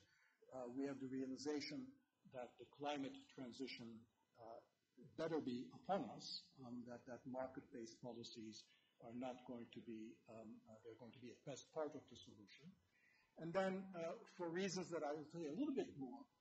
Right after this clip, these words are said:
that our existing, uh, models for how to run the global economy, um, for the welfare state,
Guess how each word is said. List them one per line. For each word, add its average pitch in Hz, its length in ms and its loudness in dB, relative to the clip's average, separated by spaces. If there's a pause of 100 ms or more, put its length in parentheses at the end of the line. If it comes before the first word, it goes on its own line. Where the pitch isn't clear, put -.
(140)
that 147 160 0
our 151 160 6
existing, 143 720 2 (320)
uh, 135 160 0
models 139 720 2
for 135 240 0
how 156 160 8
to 156 80 -4
run 135 240 2
the 120 160 -6
global 123 240 0
economy, 120 560 -4 (560)
um, 123 240 -2 (160)
for 143 80 2
the 123 160 0
welfare 135 400 2
state, 107 400 -10